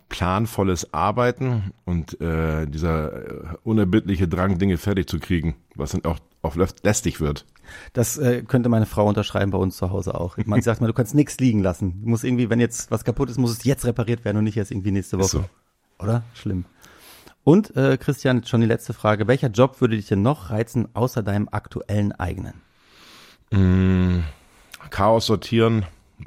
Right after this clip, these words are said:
Speaker 1: ähm, und dort, wo überhaupt kein Überblick existiert, irgendwie Überblick schaffen. Egal wo.
Speaker 2: Also es ist so ein bisschen Struktur, Planung, das ist so
Speaker 1: Der,
Speaker 2: dein,
Speaker 1: der rote
Speaker 2: dein
Speaker 1: Faden
Speaker 2: Ding.
Speaker 1: zieht sich überall hindurch. Also egal welche Or-, Or-,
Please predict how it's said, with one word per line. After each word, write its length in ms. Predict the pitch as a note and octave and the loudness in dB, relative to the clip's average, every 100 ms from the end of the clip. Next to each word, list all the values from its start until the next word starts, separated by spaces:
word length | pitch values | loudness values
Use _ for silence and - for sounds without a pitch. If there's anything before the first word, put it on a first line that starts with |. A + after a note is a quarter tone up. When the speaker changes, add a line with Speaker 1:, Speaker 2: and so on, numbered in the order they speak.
| - | -6
Speaker 1:
ähm, 920 | E2+ E2+ E2+ E3+ - E2+ D#2+ D#2+ D#2+ - | 0 2 2 2 0 0 -2 -4 -10 -6
und 260 | F2 D#2+ D2+ | -2 0 2
dort, 260 | F2 F#2 | 2 2
wo 120 | F2 F2+ | 2 0
überhaupt 280 | E2 F#2 | 2 0
kein 120 | - F2 | 0 -2
Überblick 460 | F#2 F2+ C2+ D#2+ | 0 0 0 -4
existiert, 480 | D#2 - D#2+ - F#2 | -4 -8 -8 -4 -2
irgendwie 180 | E2 E2 | 0 -2
Überblick 360 | - F2+ C#2+ C#2 | 0 0 0 -2
schaffen. 340 | D#2+ C#2 C#2 C2+ - _ - - | -4 -4 -6 -10 -18 _ -20 -10
Egal 320 | D2 D#2+ D#2 | -2 2 2
wo. 240 | D#2+ D2 D2 F2+ _ _ _ _ _ _ - | 2 2 -2 -14 _ _ _ _ _ _ -6
Speaker 2:
Also 180 | G#2+ | 0
es 80 | G2+ | 2
ist 40 | - | 2
so 40 | |
ein 40 | A#2 | 0
bisschen 340 | A#2+ B2 A2+ | 4 4 4
Struktur, 720 | - - A#2 - B2+ B2+ A#2+ | 0 -4 -4 0 2 4 2
Planung, 720 | - A2+ A2+ A#2+ A2+ G#2+ A2 - _ | 0 2 4 4 2 0 -4 -10 _
das 160 | G#2 | -8
ist 100 | G2 | -6
so 100 | - | -2
Speaker 1:
Der, 120 | G2+ F#2+ | 2 2
Speaker 2:
dein, 120 | G2 | 2
Speaker 1:
der 80 | G2 | 2
rote 240 | F#2+ A#2 | 2 4
Speaker 2:
dein 100 | F#2+ | 4
Speaker 1:
Faden 240 | G2+ G#2 F#2+ | 4 4 2
Speaker 2:
Ding. 40 | |
Speaker 1:
zieht 140 | G#2+ | -2
sich 100 | - | -2
überall 280 | G2 F#2+ G2 | -4 0 2
hindurch. 440 | F#2 F#2+ F#2+ D2 - | 2 0 0 0 -4
Also 380 | D#2+ E2+ D#2+ - | -4 -2 -4 -8
egal 380 | - E2+ F#2+ G#2 | -10 -2 2 2
welche 400 | G#2+ F#2+ F#2 - - | 2 2 0 -2 -4
Or-, 200 | F2+ F#2+ | -6 -2
Or-, 460 | F#2+ G2 F#2 F2+ | 0 0 0 -2